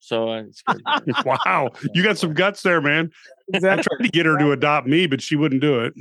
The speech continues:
Speaker 1: Oh, wait, uh, maybe I'm adopted. I don't know. I don't
Speaker 3: Is your
Speaker 1: know.
Speaker 3: wife here? No, she's shooting a movie right now. She's
Speaker 1: I
Speaker 3: out
Speaker 1: tried
Speaker 3: for
Speaker 1: to
Speaker 3: six weeks. Yeah, she's not here. Bless her heart.
Speaker 1: <laughs>
Speaker 3: Uh,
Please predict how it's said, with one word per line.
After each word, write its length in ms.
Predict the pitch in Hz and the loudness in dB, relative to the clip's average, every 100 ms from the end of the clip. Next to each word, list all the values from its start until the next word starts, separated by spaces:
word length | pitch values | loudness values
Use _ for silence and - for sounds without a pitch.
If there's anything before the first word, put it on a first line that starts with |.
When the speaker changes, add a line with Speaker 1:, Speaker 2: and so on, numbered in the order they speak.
| - | -8
Speaker 1:
Oh, 160 | 156 175 | -2 2
wait, 160 | 180 151 | 2 0
uh, 140 | 165 | -2
maybe 260 | 185 196 180 | 0 0 0
I'm 120 | 165 | 0
adopted. 520 | 147 147 143 135 127 117 | 0 -2 -2 -6 -6 -2
I 160 | 160 | -2
don't 120 | 135 | -2
know. 180 | 110 107 - - | -6 -14 -10 -6
I 60 | |
don't 80 | - | -4
Speaker 3:
Is 60 | 185 | -4
your 80 | |
Speaker 1:
know. 60 | 247 | 0
Speaker 3:
wife 240 | 247 311 - | 2 2 0
here? 240 | 339 339 233 | 2 2 2
No, 260 | 196 185 165 | 2 2 0
she's 280 | - 220 | 0 0
shooting 300 | - 202 170 | 2 0 2
a 40 | 143 | 2
movie 300 | 127 123 127 | 0 0 0
right 240 | 123 127 | 0 0
now. 380 | 120 123 123 135 | 0 0 0 0
She's 320 | 143 - 156 | 0 0 2
Speaker 1:
I 20 | 143 | 2
Speaker 3:
out 60 | |
Speaker 1:
tried 200 | 135 135 | 0 -2
Speaker 3:
for 80 | 120 | -6
Speaker 1:
to 60 | 110 | -16
Speaker 3:
six 260 | - 131 117 | -20 -18 -6
weeks. 260 | 117 123 | -4 -4
Yeah, 500 | - - _ - 110 104 | -6 -8 _ -12 -10 -10
she's 260 | 110 - 123 | -12 -10 -8
not 220 | 107 101 | -8 -12
here. 260 | 98 107 107 | -12 -12 -10
Bless 300 | 120 139 - | -4 -4 -2
her 120 | 113 | -8
heart. 280 | 110 113 110 - | -8 -8 -10 -12
Speaker 1:
<laughs> 0 | 127 - 120 - 220 _ - | -14 -12 -12 -10 -10 _ -2
Speaker 3:
Uh, 480 | 175 175 170 160 | 0 2 2 0